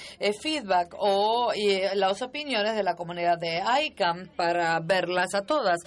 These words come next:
Vamos a ver cómo funciona. Nuevamente,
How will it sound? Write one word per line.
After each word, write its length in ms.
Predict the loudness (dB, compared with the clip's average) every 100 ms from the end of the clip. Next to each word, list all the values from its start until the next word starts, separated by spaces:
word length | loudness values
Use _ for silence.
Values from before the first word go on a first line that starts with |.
| -10 -6
Vamos 220 | -2 0 0
a 60 | 0
ver 120 | 0
cómo 220 | -2 -2
funciona. 720 | -2 -6 -4 0 0 0 -2 -6 -16 -10
Nuevamente, 1040 | -2 0 2 0 0 0 -2 -2 0 0